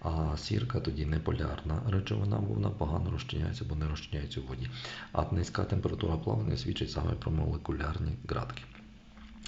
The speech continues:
Карборунт, силіцій карбід. Силіцій це бачимо, яка, яку має величезну температуру плавлення, дві тисячі вісімсот тридцять градусів, за твердістю близький до алмазу. Так як він,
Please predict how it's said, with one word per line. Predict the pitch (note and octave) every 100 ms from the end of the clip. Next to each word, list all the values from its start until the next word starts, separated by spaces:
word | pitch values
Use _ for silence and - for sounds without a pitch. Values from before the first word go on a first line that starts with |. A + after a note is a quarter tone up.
| -
Карборунт, | - G#2+ F#2+ E2+ F#2 F#2 - - - - -
силіцій | - - - - - - D2 - -
карбід. | - E2 D#2+ C#2+ D#2+ - - - -
Силіцій | F2 F2 E2 - - -
це | F#2 - - - D3+ A2
бачимо, | E2 F2 - F2 F2
яка, | E2 D#2+ - E2+ F2+ - -
яку | E2 -
має | G2+ F#2+ F#2
величезну | E2 E2 E2 F2+ E2+ E2+
температуру | E2 D#2+ - E2+ D#2+
плавлення, | D#2+ D2 D2 D2+ E2
дві | D#2
тисячі | D#2 D#2+ - D#2+
вісімсот | D#2+ - E2 -
тридцять | D#2+ D#2 C#2
градусів, | B1+ C#2 D2 D#2 - A2 - - - -
за | E2
твердістю | - F2+ A#2 A#2 A#2 -
близький | F#2 D#2+ - F#2+
до | F2+ G2
алмазу. | - F2+ D2+ B1+ - - D2 - - -
Так | G#2+ G#2+
як | F#2
він, | F#2+ G2 F2